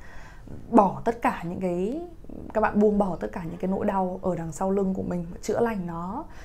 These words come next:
chữa lành, phát triển chính bản thân mình thì bạn gặp cái người này. Bạn tập trung lại vào chính bản thân mình thì bạn gặp cái người này, và hiện tại đang ở trong cái nguồn năng lượng của cái tìm hiểu về nhau, biết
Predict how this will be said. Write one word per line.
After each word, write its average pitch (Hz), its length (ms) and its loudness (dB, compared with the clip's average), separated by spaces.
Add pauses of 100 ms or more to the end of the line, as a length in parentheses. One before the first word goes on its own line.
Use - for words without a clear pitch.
chữa 226 160 4
lành, 185 320 0 (160)
phát 247 260 -2
triển 175 280 2 (140)
chính 190 180 0
bản 208 140 -4
thân 196 200 -2
mình 185 200 -2
thì 180 60 -4
bạn - 160 -6
gặp 165 180 -8
cái 185 100 -4
người 196 200 -2
này. 165 200 -4 (380)
Bạn - 120 -2
tập 196 200 4
trung 226 200 4
lại 202 180 -2
vào 170 160 -4
chính 190 140 -4
bản 190 140 -4
thân 190 160 -4
mình 175 140 -6
thì 175 60 -6
bạn - 160 -6
gặp 175 160 -6
cái 190 100 -4
người 196 140 -2
này, 165 180 -6
và 160 80 -8
hiện 175 280 -4
tại - 200 2
đang 190 160 0
ở 170 160 2
trong 190 180 -2
cái 202 100 -2
nguồn 202 200 0
năng 180 160 0
lượng - 200 2 (480)
của 170 280 4
cái 190 400 2 (840)
tìm 214 200 10
hiểu 185 260 6
về 170 180 -2
nhau, 185 400 2
biết 277 220 2